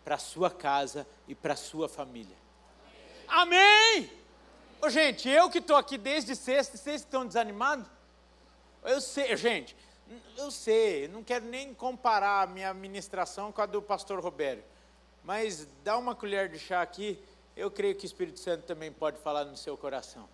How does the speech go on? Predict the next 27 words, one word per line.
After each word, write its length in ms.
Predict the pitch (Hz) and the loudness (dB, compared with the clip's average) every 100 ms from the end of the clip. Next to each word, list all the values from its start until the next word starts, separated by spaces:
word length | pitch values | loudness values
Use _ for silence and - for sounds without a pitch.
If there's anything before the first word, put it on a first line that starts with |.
| - - _ _ _ - - | -20 -20 _ _ _ -20 -20
Só 200 | - 202 | -6 -6
que, 200 | 202 220 | -2 0
ô, 220 | 208 202 | 2 0
gente, 300 | 185 196 - | -4 -6 -6
dá 120 | 180 202 | -6 -6
uma 260 | 226 220 | -4 -6
avivada 500 | 175 180 165 170 156 | -6 -4 0 0 0
aí 160 | 160 175 | -4 -4
pra 160 | 185 | -6
gente 320 | 175 185 - 175 | -10 -10 -10 -8
ir 160 | 156 | -8
junto 340 | 135 165 160 151 | -8 -12 -10 -10
aqui. 340 | - 165 180 - - - - - - - _ _ _ _ _ _ _ _ _ _ _ _ _ _ _ _ _ _ _ _ - | -8 -8 -8 -12 -20 -20 -20 -20 -20 -20 _ _ _ _ _ _ _ _ _ _ _ _ _ _ _ _ _ _ _ _ -8
É 100 | 214 - - | -8 -8 0
bom 300 | 202 247 254 | 2 2 -2
demais 1000 | 170 226 208 165 190 180 131 - - - - _ _ _ _ _ _ - | -8 -8 -6 -2 -2 -2 -6 -12 -16 -18 -20 _ _ _ _ _ _ -2
termos 340 | 196 196 147 | -2 -4 -8
uma 160 | 185 180 | -10 -6
identidade. 800 | 139 175 - 123 139 127 101 - _ _ _ | -4 -4 -6 -4 -4 -4 -10 -20 _ _ _
É 120 | 185 | -12
bom 360 | 123 - 226 240 | -8 -6 -4 -4
demais 520 | 196 180 180 196 180 | -8 -6 -4 -4 -6
sabermos 560 | - 156 135 180 180 - | -6 -6 -4 -6 -8 -8
pra 180 | 175 | -6
onde 220 | 170 175 156 | -6 -8 -10
estamos 420 | 170 156 139 123 | -10 -8 -10 -12
indo. 240 | 131 117 | -14 -16